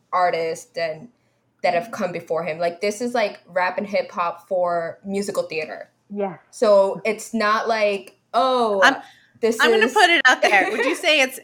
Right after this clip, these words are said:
Speaker 3: accessible rap for those of us who maybe don't know as much about
Speaker 2: No,
Speaker 3: it?
Speaker 2: I wouldn't
Speaker 1: I
Speaker 2: say that necessarily.
Speaker 3: Really?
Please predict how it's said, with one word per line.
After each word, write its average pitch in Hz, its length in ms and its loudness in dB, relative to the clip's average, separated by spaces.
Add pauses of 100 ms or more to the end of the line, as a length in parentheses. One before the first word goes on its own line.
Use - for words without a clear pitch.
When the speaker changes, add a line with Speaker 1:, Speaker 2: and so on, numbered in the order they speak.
(120)
Speaker 3:
accessible 277 640 0
rap 277 360 4
for 302 160 -2
those 285 260 0
of 285 140 -2
us 294 340 0
who 262 120 -8
maybe 247 380 -4
don't 233 340 -4
know 220 140 -2
as 220 140 -2
much 208 220 -10
about 370 400 10
Speaker 2:
No, 359 140 -2
Speaker 3:
it? - 140 -20 (300)
Speaker 2:
I 349 140 4
wouldn't 381 280 0
Speaker 1:
I - 40 -4
Speaker 2:
say 254 160 -2
that 214 180 -2
necessarily. 170 840 -8 (200)
Speaker 3:
Really? 240 560 -2